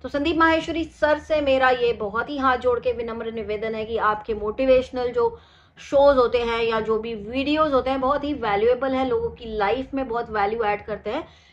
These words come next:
लेकिन अनफॉर्चुनेटली आपके लाइफ में एक ऐसी औरत पहुंच गई जिसने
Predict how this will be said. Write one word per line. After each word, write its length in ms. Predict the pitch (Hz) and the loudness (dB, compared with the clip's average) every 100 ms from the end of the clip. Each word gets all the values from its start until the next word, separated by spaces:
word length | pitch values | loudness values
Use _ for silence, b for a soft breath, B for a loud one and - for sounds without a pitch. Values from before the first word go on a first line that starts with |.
| b | b
लेकिन 220 | 247 320 | 0 0
अनफॉर्चुनेटली 1040 | - 320 349 349 339 359 330 285 294 302 294 b - | 0 -2 2 4 6 4 0 0 0 -2 -4 b 4
आपके 320 | 240 285 - | 6 6 4
लाइफ 280 | 330 311 302 | 2 2 2
में 180 | 285 302 | -2 -2
एक 240 | 277 277 - | -2 -6 -4
ऐसी 280 | 247 285 269 | -4 -4 -4
औरत 340 | 220 247 247 | 0 0 -2
पहुंच 200 | 240 233 | -4 -4
गई 180 | 233 294 | -2 -4
जिसने 380 | 277 269 285 294 | -2 -4 -6 -8